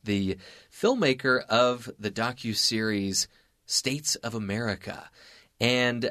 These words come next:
I want to talk to you a little bit now about what you envisioned when you first started out on this project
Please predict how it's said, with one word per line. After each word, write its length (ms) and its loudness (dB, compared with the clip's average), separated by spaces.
I 80 4
want 280 0
to 40 -6
talk 360 -2
to 120 -6
you 320 2
a 60 -2
little 220 -2
bit 240 -2
now 560 2
about 800 -4
what 260 -2
you 200 -2
envisioned 640 2
when 260 -2
you 140 -4
first 360 -6
started 340 0
out 220 2
on 120 -4
this 160 -8
project 640 -4